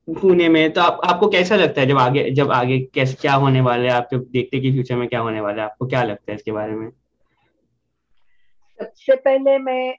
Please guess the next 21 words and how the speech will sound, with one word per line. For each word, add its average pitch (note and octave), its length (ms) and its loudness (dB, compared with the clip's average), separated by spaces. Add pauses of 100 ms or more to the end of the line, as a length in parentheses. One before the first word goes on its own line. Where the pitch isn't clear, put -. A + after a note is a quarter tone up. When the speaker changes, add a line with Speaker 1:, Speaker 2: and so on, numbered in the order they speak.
(480)
Speaker 2:
ये A3 220 -2
बताना G#3 480 -6
चाहती G3+ 440 -16
हूँ G3+ 120 -14
कि G3+ 180 -14
जो G3 200 2
भी A3 160 -2
हमारी, G3 380 0 (140)
मेरी G3 300 -2
सारी G3+ 500 -6
शागिर्द F3 720 -8
लोग F3+ 300 -4
हैं, E3 200 -6
सारे E3+ 340 -6
students F#3+ 640 -10
हैं, C3+ 100 2
Speaker 1:
हाँ C3 80 2
जी। D3+ 160 2 (220)
Speaker 2:
जो, F#3+ 300 4
जिनकी G#3+ 600 -2 (280)
खुद D4+ 100 0